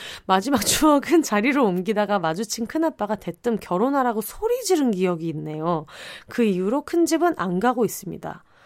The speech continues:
하... 잘하셨습니다. 방어 방법은 집에 가서 오 분이 됐든 삼십 분이 됐든 결혼하라는 소리가 나오면 미련 없이 짐 싸서 자취 집에 가는 거예요. <laughs> 싸우고 대화할 때는 씨알도 안 먹혔는데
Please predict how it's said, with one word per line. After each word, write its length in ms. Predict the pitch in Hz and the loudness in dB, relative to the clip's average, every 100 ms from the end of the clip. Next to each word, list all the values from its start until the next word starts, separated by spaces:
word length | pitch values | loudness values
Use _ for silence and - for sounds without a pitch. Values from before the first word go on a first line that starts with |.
| - - _ _ | -20 -20 _ _
하... 420 | - - - - - - _ _ _ - _ _ | -14 -12 -12 -16 -20 -20 _ _ _ -16 _ _
잘하셨습니다. 720 | - 180 196 - 220 170 190 - - - - - - | -8 -6 -6 -6 -6 -6 -8 -10 -20 -20 -20 -20 -6
방어 280 | 202 240 285 | 2 4 4
방법은 580 | 240 208 220 214 240 208 | 2 2 2 2 2 2
집에 280 | - 214 240 | -2 0 0
가서 300 | 214 208 175 | 0 0 -2
오 100 | 160 | -2
분이 240 | 226 233 | 0 0
됐든 360 | 185 - 196 196 | -2 -6 -4 -4
삼십 300 | 240 262 277 | -2 -6 -6
분이 180 | 247 233 | -4 -4
됐든 460 | 160 - 233 208 | -4 -4 -2 -2
결혼하라는 580 | - 185 220 226 214 208 | -2 -2 0 0 0 -2
소리가 260 | 240 240 220 | -2 -2 -2
나오면 360 | 156 175 226 160 | -2 -2 -2 -2
미련 380 | 160 190 269 | 0 2 4
없이 320 | 285 - 339 339 | 2 0 -2 -2
짐 220 | - 185 | -2 -2
싸서 260 | - 208 | -2 -4
자취 420 | 285 - 202 - 285 | -2 -2 -2 0 0
집에 280 | 196 202 | 0 0
가는 320 | 220 165 165 160 | 0 -2 -4 -6
거예요. 280 | 151 147 156 - - - - - | -8 -10 -12 -16 -20 -20 -18 -12
<laughs> 1080 | - - - - 147 170 - - 269 285 | -12 -12 -18 -14 -10 -10 -10 -8 -2 -2
싸우고 440 | - 311 339 320 311 | 2 4 4 4 2
대화할 360 | 208 208 220 | 2 2 0
때는 200 | 208 220 | 0 -2
씨알도 420 | 226 269 330 349 226 | -2 0 0 2 0
안 100 | 160 | -2
먹혔는데 640 | 165 - 160 160 214 | -6 -6 -6 -2 -2